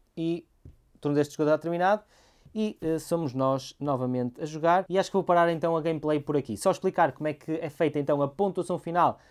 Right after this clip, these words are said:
quando vocês estão a jogar o modo solitário. Para o jogador, a pontuação é exatamente a mesma, eh, como se fosse para um jogo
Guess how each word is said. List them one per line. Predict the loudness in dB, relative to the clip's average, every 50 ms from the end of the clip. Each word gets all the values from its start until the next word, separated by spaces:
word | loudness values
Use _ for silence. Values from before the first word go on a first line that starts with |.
| _ _ _ _ _ _
quando | 2 4 4 4
vocês | 2 0 0
estão | 0 0 0
a |
jogar | 2 4 4 4 4
o | 4
modo | 4 4 6 6 4 2 -2 -10
solitário. | -14 -10 -6 -4 -4 -2 0 2 2 2 0 -2 -6 -10 _ _ _ -20 _ _ _ _
Para | 8 8 8 8 6 2 0
o | -2
jogador, | -6 -4 0 0 2 2 4 4 4 4 4 0 -4 -6
a | -4
pontuação | -2 -2 -4 -4 -2 0 0 0 0 0 -2
é | -2
exatamente | -2 -2 -4 0 2 2 2 2 2 0 0 0 0 0 -2 -4 -4
a | -4
mesma, | -2 0 0 0 0 -2 -4 -6 -6 -8 _ _ -6
eh, | -2 -2 -2 0 -2
como | -2 -4 -4
se | -4 -4
fosse | -4 -4 -4 -2
para | -2 -4
um | -2 0
jogo | 0 0 0 -2